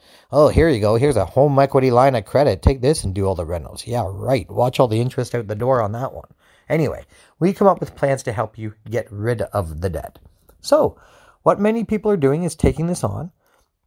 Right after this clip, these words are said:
is paying the extra. So say after year one and year two, you've already paid off maybe twenty-two thousand dollars of principal. Yes,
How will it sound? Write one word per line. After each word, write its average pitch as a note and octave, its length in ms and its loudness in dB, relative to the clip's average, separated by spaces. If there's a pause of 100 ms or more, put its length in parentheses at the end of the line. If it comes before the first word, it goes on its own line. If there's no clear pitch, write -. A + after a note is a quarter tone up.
(360)
is C3+ 140 -2
paying C3+ 280 0
the E3 80 2
extra. E3 280 -2
So - 280 -2 (140)
say E3 280 2
after D#3 260 4
year C#3 260 2
one B2 340 0
and B2+ 220 -4
year A#2+ 160 -2
two, C3 440 -2 (540)
you've D3 300 -2
already D#3+ 260 4
paid A2+ 280 2
off G#2+ 260 0
maybe A#2 280 -4 (200)
twenty-two C#3+ 560 0
thousand B2+ 460 2
dollars B2+ 420 2
of A#2 160 -4
principal. A#2+ 580 -4 (300)
Yes, - 320 -2